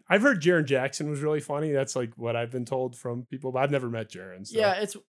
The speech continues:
Speaker 2: it's one of those things where I was, like, old enough to, like, hang out with those guys, and I did hang out with them a little bit, but it was also, like, I tried to stay, I didn't wanna be, like, that coach's kid that was annoying.
Speaker 1: Yeah.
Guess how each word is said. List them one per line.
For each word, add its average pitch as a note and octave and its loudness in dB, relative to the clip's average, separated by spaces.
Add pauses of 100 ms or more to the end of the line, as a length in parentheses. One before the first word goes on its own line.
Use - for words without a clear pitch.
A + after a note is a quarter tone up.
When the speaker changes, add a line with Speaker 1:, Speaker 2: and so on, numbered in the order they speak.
Speaker 2:
it's G3 -2
one A#3 0
of C4 0
those G#3 -2
things G3+ -2
where F#3 -4
I F3 0
was, E3+ 0
like, D#3+ -4
old F#3+ 0
enough G#3 -4
to, F3+ -10
like, C#3+ -4 (340)
hang F3+ -4
out F3+ -2
with F3+ -6
those F#3 -2
guys, F3+ -4 (600)
and G3 2
I E3+ 4
did F3 -2
hang G3 -4
out G3+ -4
with G3+ -4
them G3+ -6
a G3 -4
little G#3 -4
bit, A3 -4 (400)
but F#3 0
it - 4
was F3+ 0
also, F3+ 0
like, D#3 -2 (140)
I D#3+ -6 (180)
tried F#3 0
to D#3+ -6
stay, D#3+ -2 (360)
I F#3 4
didn't A3 6
wanna G#3+ 4
be, F3+ -2
like, E3+ 2
that D#3 -2
coach's D#3 -6
kid D#3+ -8
that D#3 -2
was D3 -4
annoying. D3 -8 (260)
Speaker 1:
Yeah. A2+ -2